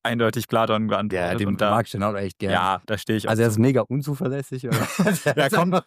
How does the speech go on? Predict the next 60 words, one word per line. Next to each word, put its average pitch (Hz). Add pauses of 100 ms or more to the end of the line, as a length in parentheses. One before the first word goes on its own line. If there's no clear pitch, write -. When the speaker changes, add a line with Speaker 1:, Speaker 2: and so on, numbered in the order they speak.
(140)
Speaker 1:
kommt 170
zu 160
keinen 143
Terminen. 147
Speaker 2:
Äh, 160 (220)
ähm, 147 (300)
weißt 151
du, 156 (340)
ghostet 139
auch 127
Speaker 1:
Ja 123
gut, 120
aber 143
Speaker 2:
einfach. 131
Speaker 1:
Steff, 143
andererseits, 131
der 131
kann 127
ja 131
eh 143
nur 127
Altgriechisch. 110
Also 117
da 113
hätten 117
wir, 113
Speaker 2:
Ja. 120
Speaker 1:
also 117
wie 127
die 123
Kommunikation 127
wäre 123
mega 127
schwierig 120
geworden. 113
Speaker 2:
Stimmt, 110
ich 117
hab 113
den 101
ja 101
einfach 107
ganz 107
normal, 104
ich 98
dachte, -
ich -
schreib 110
den 107
mal 101
auf 101 (100)
cool. 120
<laughs> -
Speaker 1:
Ja. 117
Speaker 2:
Aber 131
es 117
hat 117
nicht 123
so 113
Speaker 1:
Nee, 110
Speaker 2:
funktioniert. 113